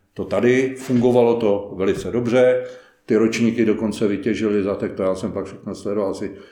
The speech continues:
sedm set kubíků, takže ono to nebylo tak ani málo, no a prospělo to věci tady. No. Ono jinak to ani nešlo dělat, ale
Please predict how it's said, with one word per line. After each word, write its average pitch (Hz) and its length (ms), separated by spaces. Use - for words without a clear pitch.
sedm 107 300
set 87 200
kubíků, 131 580
takže 110 320
ono 104 200
to 104 140
nebylo 98 320
tak 95 240
ani 87 200
málo, 117 540
no 107 380
a 95 400
prospělo 117 440
to 95 480
věci 90 280
tady. 87 340
No. 87 280
Ono 131 200
jinak 135 320
to 127 120
ani 107 180
nešlo 101 280
dělat, 101 380
ale 95 240